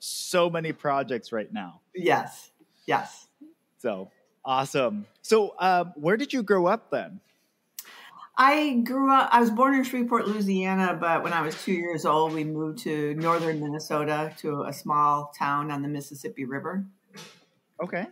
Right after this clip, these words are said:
Speaker 2: Yep. And that's
Speaker 1: Nice.
Speaker 2: where I graduated from high school. And then in that state, that's where I went to college and started my career.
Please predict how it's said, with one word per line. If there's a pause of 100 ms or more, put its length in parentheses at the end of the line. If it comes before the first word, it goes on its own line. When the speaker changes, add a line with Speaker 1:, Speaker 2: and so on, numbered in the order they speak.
(460)
Speaker 2:
Yep. (920)
And
that's
Speaker 1:
Nice.
Speaker 2:
where
I
graduated
from
high
school.
And
then
in
that
state,
that's
where
I
went
to
college
and (180)
started
my
career.